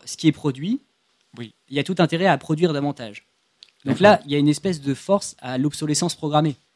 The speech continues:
Speaker 2: Ah oui.
Speaker 1: Si, si un bâtiment dure dix ans au lieu de quarante, on a besoin de le construire quatre fois. Et ça, c'est très bien, ça fait du flux dans l'économie. Ça
Speaker 2: Ouais.
Speaker 1: fait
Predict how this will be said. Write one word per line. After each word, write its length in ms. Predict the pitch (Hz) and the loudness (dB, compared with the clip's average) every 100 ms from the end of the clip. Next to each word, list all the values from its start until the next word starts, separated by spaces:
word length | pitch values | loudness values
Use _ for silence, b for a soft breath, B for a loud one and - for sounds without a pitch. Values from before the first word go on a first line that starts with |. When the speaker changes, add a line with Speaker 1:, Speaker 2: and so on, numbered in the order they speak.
| _ - | _ -4
Speaker 2:
Ah 140 | 180 | -2
oui. 100 | 165 | 2
Speaker 1:
Si, 240 | 165 226 - | 4 2 0
si 240 | - 233 | -12 -8
un 80 | 214 | -6
bâtiment 480 | 165 170 175 175 170 | -6 -8 -8 -8 -8
dure 220 | 147 143 _ _ _ _ _ _ | -10 -14 _ _ _ _ _ _
dix 380 | 143 127 180 175 | _ -8 -2 2
ans 140 | 190 160 | 2 2
au 40 | |
lieu 100 | 131 | -2
de 60 | 131 | -2
quarante, 480 | 151 147 240 277 - 143 | 2 4 2 0 -8 -6
on 120 | 135 | -2
a 80 | 135 | 0
besoin 180 | 131 190 | 2 2
de 60 | |
le 80 | 147 | 2
construire 260 | 143 - 165 | 0 -6 -4
quatre 180 | 175 | -4
fois. 200 | - 160 - _ _ _ - | -4 -8 -8 _ _ _ -10
Et 60 | |
ça, 120 | 180 | -6
c'est 140 | 175 151 | -6 -6
très 160 | - | -2
bien, 200 | 180 190 | 0 0
ça 120 | 160 139 | -4 -4
fait 120 | 139 | -2
du 120 | 156 | -2
flux 260 | - 208 185 | -2 0 2
dans 120 | 139 | 2
l'économie. 340 | 123 127 117 - _ _ _ | -2 -6 -6 -10 _ _ _
Ça 80 | 123 | -8
Speaker 2:
Ouais. 60 | |
Speaker 1:
fait 260 | 127 156 | 2 2